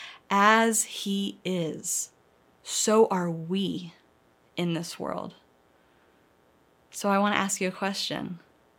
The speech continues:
What has been redeemed in you that you want to restore in others? I would love for you to comment and tell me. Maybe it's peace, like me. <laughs>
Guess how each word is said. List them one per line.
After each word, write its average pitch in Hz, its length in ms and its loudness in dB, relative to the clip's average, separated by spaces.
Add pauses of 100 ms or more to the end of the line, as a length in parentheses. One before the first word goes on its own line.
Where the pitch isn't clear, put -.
(600)
What 196 320 4
has 220 240 0
been 196 260 2
redeemed 180 760 0
in 165 180 -2
you 170 300 -6 (680)
that - 160 0
you 180 200 2
want 180 160 4
to 175 80 0
restore 170 520 -4
in 170 140 -4
others? - 680 -8 (1040)
I 185 100 4
would 180 140 2
love 185 180 4
for 220 120 -4
you 196 120 2
to 175 60 0
comment 190 600 -2 (140)
and 170 140 -4
tell 214 240 -4
me. 180 200 -4
Maybe 190 300 2
it's - 240 -4
peace, - 560 -6 (100)
like 180 200 -4
me. 202 400 0
<laughs> - 40 0